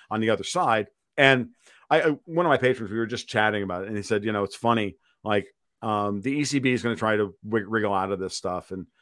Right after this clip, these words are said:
as much as they can, the offshore dollar markets are gonna try and wriggle out of this, but they're gonna be, you know, but they're gonna run out of bullets eventually. Soros and company will run out of bullets while the Fed can print their own."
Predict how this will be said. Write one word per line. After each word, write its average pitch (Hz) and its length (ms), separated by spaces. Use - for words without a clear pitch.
as 104 140
much 104 220
as 85 60
they 95 100
can, 104 320
the 95 220
offshore 98 520
dollar 98 240
markets 87 260
are 95 40
gonna 95 120
try 101 140
and 95 100
wriggle 98 200
out 98 160
of 92 40
this, 92 160
but 123 160
they're 123 100
gonna 123 160
be, 110 300
you 120 100
know, 117 60
but 117 100
they're 143 100
gonna 151 120
run 147 120
out 139 120
of 113 60
bullets 139 260
eventually. 107 400
Soros 139 460
and 131 80
company 120 240
will 113 100
run 107 160
out 98 140
of 87 80
bullets 123 280
while 98 120
the - 60
Fed 113 340
can 101 160
print 90 240
their 98 160
own." 92 140